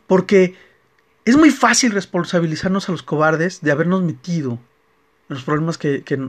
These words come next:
que nos metemos cuando otras personas consecuentan o son las que hacen que cometamos ese tipo de errores, al ser ellos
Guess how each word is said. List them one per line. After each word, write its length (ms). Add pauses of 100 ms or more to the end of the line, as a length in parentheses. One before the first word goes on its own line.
(120)
que 100
nos 160
metemos 500 (420)
cuando 460 (300)
otras 460
personas 640 (260)
consecuentan 840 (280)
o 340
son 240
las 160
que 160
hacen 320
que 100
cometamos 640
ese 160
tipo 300
de 80
errores, 500 (540)
al 240
ser 280
ellos 480